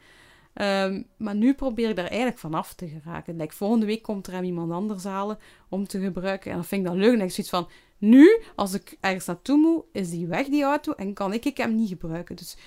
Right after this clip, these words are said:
ik wil eigenlijk graag bij mij thuis een autodeelsysteem. Ehm, en daar ben ik ook voor aan het zoeken en zo. En daarom gaan we straks ook met iemand bellen die daar veel meer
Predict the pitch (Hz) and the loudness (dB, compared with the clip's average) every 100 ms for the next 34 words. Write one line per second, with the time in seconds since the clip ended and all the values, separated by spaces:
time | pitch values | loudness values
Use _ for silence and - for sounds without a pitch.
0 | - - - 233 226 220 214 - 220 240 | -14 -12 -2 0 0 -2 -4 -4 0 0
1 | 226 185 - 220 226 - 190 214 220 233 | -2 -4 -4 -6 -6 -10 -12 -6 -6 -6
2 | 214 226 220 202 - 214 208 208 - _ | -6 -8 -10 -16 -14 -10 -10 -12 -20 _
3 | _ _ _ - 185 180 175 175 175 175 | _ _ _ -12 -8 -6 -6 -6 -6 -8
4 | - - - _ _ _ - _ - - | -10 -12 -20 _ _ _ -20 _ -20 -8
5 | 185 175 170 175 175 190 185 - 196 185 | -6 -4 -6 -8 -6 -6 -8 -8 -8 -8
6 | 165 196 196 185 175 175 - 175 175 185 | -8 -10 -8 -8 -8 -8 -8 -6 -4 -4
7 | 185 180 - - 277 294 294 262 247 202 | -6 -8 -4 0 2 2 2 2 0 -2
8 | 196 240 208 185 180 175 _ - 196 202 | -2 -2 -4 -6 -8 -10 _ -12 -8 -6
9 | 180 190 - | -8 -10 -14